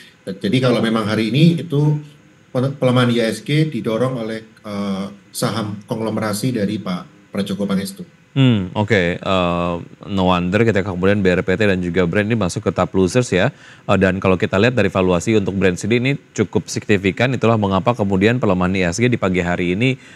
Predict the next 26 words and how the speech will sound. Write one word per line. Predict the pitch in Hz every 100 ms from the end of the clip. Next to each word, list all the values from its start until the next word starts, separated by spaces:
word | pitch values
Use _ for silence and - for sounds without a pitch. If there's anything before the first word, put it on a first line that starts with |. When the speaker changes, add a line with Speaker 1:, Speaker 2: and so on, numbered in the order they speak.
| -
Speaker 2:
eh, | - 95 90
cukup | 107 95 104 -
signifikan | 104 101 98 123 139 120
begitu | 104 98 95 104
ya, | 165
dari | 98
level | 95 87 98 95
tujuh | 90 92
ribu | 90 90
sembilan | 95 87 85
ratusan | 92 120 120
ke | 101
level, | 90 101 98 95 - - -
eh, | 98 85 85 90 -
maksud | - 104 -
kami | 104 127 143 - -
tujuh | 107 98
ribu | 92 95
sembilan | 104 92
ratusan | 92 95 131
ke | 127
level | 98 87 110
tujuh | 104 92
ribu | 87 92
tujuh | 92 90
ratusan. | 82 82 90